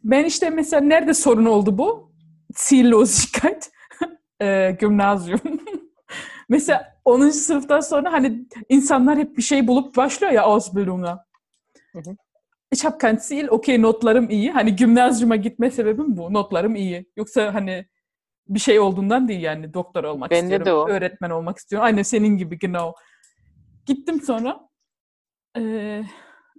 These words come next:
Speaker 1: ama orası çok farklı bir ortamdı. Realschul'dan mesela çok başkaydı. Sende de öyle miydi
Speaker 2: Herkes
Speaker 1: bilmiyordum.
Speaker 2: biliyor. Çünkü herkes biliyor, bir plan
Speaker 1: <laughs>
Speaker 2: yapmış. Böyle yol kor-, gerçekten gittim oraya okula.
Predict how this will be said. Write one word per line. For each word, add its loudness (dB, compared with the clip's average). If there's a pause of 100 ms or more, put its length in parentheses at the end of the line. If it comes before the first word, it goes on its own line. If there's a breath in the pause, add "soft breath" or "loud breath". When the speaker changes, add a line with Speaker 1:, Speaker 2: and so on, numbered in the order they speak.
Speaker 1:
ama -4
orası 0
çok -6
farklı -4
bir -4
ortamdı. -6
Realschul'dan -4
mesela -10
çok -8
başkaydı. -6 (340)
Sende -4
de -4
öyle 0
miydi -2
Speaker 2:
Herkes -2
Speaker 1:
bilmiyordum. -2
Speaker 2:
biliyor. -2 (500)
Çünkü -6
herkes 0
biliyor, 2
bir -4
plan 0
Speaker 1:
<laughs> 0
Speaker 2:
yapmış. -4
Böyle 4
yol 2
kor-, 0 (320)
gerçekten -2
gittim -6
oraya 4
okula. 0